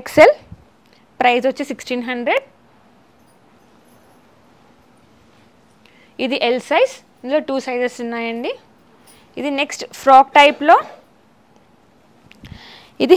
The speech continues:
hip belt and neck దగ్గర work వస్తుంది. Full length frock ఇది, చూసారుగా చాలా comfortable ఉండి మంచి pink,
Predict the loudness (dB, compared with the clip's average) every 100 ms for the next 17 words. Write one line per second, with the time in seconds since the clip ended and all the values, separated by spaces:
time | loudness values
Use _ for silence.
0 | 4 2 2 6 6 6 4 6 6 6
1 | 4 2 2 2 4 6 4 2 0 -2
2 | 0 -6 -4 -4 -4 -8 _ _ _ _
3 | _ _ _ _ -20 _ _ _ _ _
4 | -6 -4 -2 -4 -4 -6 2 2 2 -2
5 | -2 -4 -8 _ _ _ _ _ -6 -4
6 | 2 2 4 -2 -4 _ _ -20 _ _
7 | _ _ _ _ _ _ _ _ _ _
8 | _ _ _ _ _ _ _ _ _ _
9 | _ _ _ _ _ _ _ _ _ -4
10 | -2 0 -2 0 -2 -2 -2 -2 -2 -4
11 | -4 -8 -10 -6 -4 -4 -4 -4 -4 -2
12 | 0